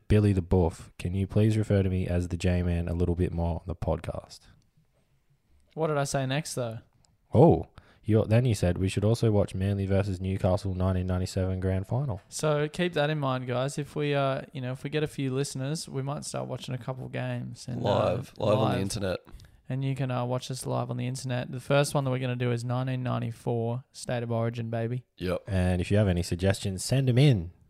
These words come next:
Speaker 1: to the
Speaker 2: Send 'em in
Speaker 1: hotline.
Speaker 2: to
Speaker 1: What's
Speaker 2: the
Speaker 1: the
Speaker 2: hotline.
Speaker 1: hotline, Jordan?
Speaker 2: Zero four five nine six nine five seven four six.
Speaker 1: Fantastic.
Speaker 3: And,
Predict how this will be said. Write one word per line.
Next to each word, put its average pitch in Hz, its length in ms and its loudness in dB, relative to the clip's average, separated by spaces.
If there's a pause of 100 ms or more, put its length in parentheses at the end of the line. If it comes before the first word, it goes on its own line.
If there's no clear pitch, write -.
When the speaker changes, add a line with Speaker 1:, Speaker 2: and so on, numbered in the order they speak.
(140)
Speaker 1:
to 107 100 -2
the 104 60 4
Speaker 2:
Send 131 160 8
'em 123 100 4
in - 60 6
Speaker 1:
hotline. 90 200 4
Speaker 2:
to 98 80 0
Speaker 1:
What's 123 140 4
Speaker 2:
the 131 80 8
Speaker 1:
the 117 40 8
Speaker 2:
hotline. 117 360 6
Speaker 1:
hotline, 87 60 -4
Jordan? 95 300 0
Speaker 2:
Zero 143 280 6
four 127 240 0
five 127 300 2
nine 123 320 -2
six - 300 -4
nine 123 260 0
five 123 360 -2
seven 123 300 -2
four 120 260 -4
six. - 480 -10 (540)
Speaker 1:
Fantastic. 92 640 -4
Speaker 3:
And, 101 200 -6